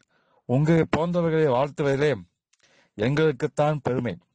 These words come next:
எத்தனையோ பேர் வாழலாம் போகலாம், ஆனால் மக்கள் மனங்களில் கோலோச்சுவது என்பது எல்லாராலையும் முடியாது. அதனால்தான் வாழ்கின்ற காலத்திலேயே வாழ்த்துவோம்.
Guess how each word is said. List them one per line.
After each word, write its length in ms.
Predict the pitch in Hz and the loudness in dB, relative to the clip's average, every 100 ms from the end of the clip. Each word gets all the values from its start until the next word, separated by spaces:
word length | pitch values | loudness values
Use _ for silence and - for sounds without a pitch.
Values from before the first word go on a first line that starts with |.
| _ _ _ _ _ _ _ _ - | _ _ _ _ _ _ _ _ -6
எத்தனையோ 400 | 113 - 180 185 | -4 2 2 4
பேர் 240 | 170 165 | 2 2
வாழலாம் 440 | 143 156 160 165 139 | 2 2 2 0 0
போகலாம், 460 | 139 139 131 143 - _ _ _ _ _ - | 0 2 0 -2 -8 _ _ _ _ _ -4
ஆனால் 340 | 127 151 123 90 _ _ _ _ | 0 2 0 -6 _ _ _ _
மக்கள் 500 | 98 123 _ - 180 | -6 -6 _ 0 0
மனங்களில் 600 | 151 143 165 165 170 156 | 2 0 0 2 0 0
கோலோச்சுவது 680 | - 143 175 170 - 139 135 | 0 2 2 -2 -2 0 0
என்பது 300 | 135 143 143 87 _ _ _ _ | 2 2 0 -2 _ _ _ _
எல்லாராலையும் 640 | - 117 151 156 156 160 123 | -4 0 2 2 2 0 0
முடியாது. 360 | 131 139 104 90 _ - - _ _ _ _ _ _ | 0 0 0 -6 _ -16 -16 _ _ _ _ _ _
அதனால்தான் 600 | 101 127 139 127 151 151 90 _ _ _ _ _ | -2 0 0 0 0 0 -4 _ _ _ _ _
வாழ்கின்ற 520 | 104 113 165 160 165 156 | 0 2 2 2 0 0
காலத்திலேயே 600 | - 139 143 123 139 147 107 - _ _ _ _ | 0 -2 -2 -4 0 0 0 -6 _ _ _ _
வாழ்த்துவோம். 600 | - 107 139 135 139 92 | -6 -2 -2 0 0 0